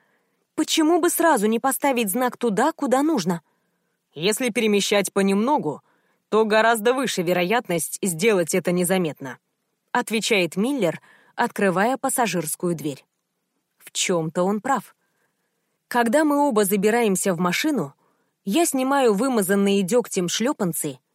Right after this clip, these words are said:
и включаю кондиционер на максимум». Мои контрольные улетают прямо под ноги Миллеру, пока он застёгивает ремень безопасности. Он нагибается, подбирает их и пролистывает, изучая оценки.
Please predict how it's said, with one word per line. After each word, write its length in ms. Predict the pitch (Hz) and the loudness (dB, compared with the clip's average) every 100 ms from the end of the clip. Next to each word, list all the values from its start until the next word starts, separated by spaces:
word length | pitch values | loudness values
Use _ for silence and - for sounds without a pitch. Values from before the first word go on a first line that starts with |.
| _ | _
и 100 | 277 269 | -8 -6
включаю 520 | 226 208 - 294 302 | -2 -2 0 0 0
кондиционер 760 | 269 240 208 - 170 170 175 | 0 0 -2 0 -2 0 -2
на 140 | 175 180 | -2 -2
максимум». 560 | 151 - 156 139 135 _ _ _ _ _ - | -2 -4 -8 -10 -16 _ _ _ _ _ -8
Мои 300 | 233 233 220 | -2 0 2
контрольные 720 | 196 185 202 233 233 185 175 | 0 0 2 2 4 2 -2
улетают 640 | - 220 202 214 208 202 - | 0 0 0 2 2 2 -2
прямо 400 | 202 202 220 214 | 0 2 2 0
под 260 | - 190 170 | 0 0 0
ноги 280 | 190 185 | -2 0
Миллеру, 540 | 214 254 202 156 147 - _ - | -2 -2 -2 -2 -4 -8 _ -4
пока 300 | 247 233 214 | -4 2 2
он 120 | 190 | 2
застёгивает 760 | 185 180 - 226 175 170 175 185 | 0 -2 -2 -2 -2 -2 -2 -2
ремень 380 | 190 180 175 | 0 0 -2
безопасности. 800 | 180 185 196 175 - 147 - 135 _ _ _ _ _ _ - | -2 -2 -2 -4 -6 -10 -10 -14 _ _ _ _ _ _ -4
Он 240 | 277 220 190 | 2 2 2
нагибается, 800 | 170 165 170 269 302 - 285 - _ _ _ | -2 -4 -2 -2 -2 -4 -4 -6 _ _ _
подбирает 720 | - 233 170 190 185 269 254 285 | -2 -2 0 0 0 -2 -4 -6
их 260 | 254 - _ | -6 -12 _
и 120 | 240 | -8
пролистывает, 880 | - 254 247 220 - 175 151 156 - - | -4 -2 -2 -4 -4 -6 -4 -4 -6 -6
изучая 540 | 180 190 - 160 160 | -4 -2 -2 -2 -2
оценки. 500 | - 156 139 - | -4 -8 -8 -16